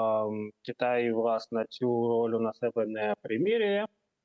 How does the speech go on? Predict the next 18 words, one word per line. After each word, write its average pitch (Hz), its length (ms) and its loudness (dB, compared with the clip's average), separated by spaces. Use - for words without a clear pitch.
і 131 300 0
йому 165 280 0
вона 135 480 0
наразі 104 440 -4
не 95 160 -4
потрібна. - 640 -8
Китай, - 300 -4
звісно, 101 540 -4
висловлює 117 640 0
свої, 104 440 0
е, 95 360 0
звичайні 98 840 -4
звичні 110 720 -2
ритуальні 104 720 0
формулювання 98 800 -2
про 101 200 -4
те, 92 140 -4
що 92 420 -4